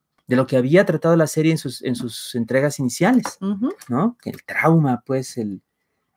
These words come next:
Speaker 1: el crecimiento,
Speaker 2: Sí.
Speaker 1: la, la labor de soltar, pues, de seguir adelante con la vida después de un gran acontecimiento, en fin. Este, dice, ay, dice Vero que nos quiere mucho. Nosotros a ti, Vero. Y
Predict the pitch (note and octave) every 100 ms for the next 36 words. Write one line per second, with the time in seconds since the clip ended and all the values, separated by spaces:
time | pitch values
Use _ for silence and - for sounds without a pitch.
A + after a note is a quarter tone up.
0 | _ - G#2+ - G2+ A#2+ A2+ B2+ D#3+ D3
1 | A2 - G#2 A2 G#2 G#2 A#2+ C#3 - A2
2 | G#2+ A#2+ E3 F3+ C#3 C#3+ C3 A#2 A2 C#3
3 | C3+ C3 C3+ B2+ A2 A2 C#3 A2+ - B2
4 | C3 C3 C3 B2+ C3 B2+ G#2+ - G2+ C3
5 | A3 G2+ - E3 - _ - - - D3
6 | C#3+ - - D3 C#3+ D3 - _ _ _
7 | _ _ _ _ C3+ D#3 - F#3+ F#3 -
8 | _ _ D3+ D3+ D#3 D#3 E3 D#3 C#3 -
9 | D#3 F3+ G3 F#3+ C4 A#3 - E3+ G#3+ G3
10 | G3